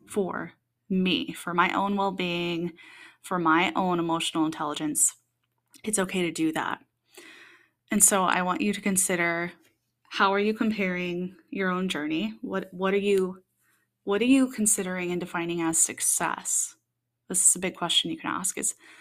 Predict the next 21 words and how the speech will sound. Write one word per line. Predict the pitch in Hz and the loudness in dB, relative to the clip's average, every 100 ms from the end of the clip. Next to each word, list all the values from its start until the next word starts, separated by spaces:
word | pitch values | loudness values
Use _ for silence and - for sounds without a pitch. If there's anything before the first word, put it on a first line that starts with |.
| - _ _ _ | -20 _ _ _
"How | - 196 | -2 2
am | 202 | 4
I | 208 | 4
defining | 214 214 196 190 | 2 0 0 0
success? | 190 190 185 165 131 - - | 0 -2 -2 0 0 0 -2
What | 185 180 | 0 0
does | 180 220 - - | 0 2 2 4
success | - 233 - 170 165 175 - - _ _ | 2 2 0 2 0 0 -2 -4 _ _
mean | 196 175 165 165 165 - | -4 0 0 -2 -6 -12
to | - | -8
me? | 175 175 156 147 165 _ - | -4 -2 -2 -2 -6 _ -4
What | 190 | 0
does | 190 | 2
that | - 214 - | 2 2 0
look | 170 170 160 | -4 -6 -6
like? | - 160 165 | -6 -6 -6
What | - | -6
does | 175 175 | -4 -4
that | 180 - | -4 -10
feel | - 170 156 160 | -8 -4 -4 -4
like?" | 90 87 - - | -4 -6 -8 -14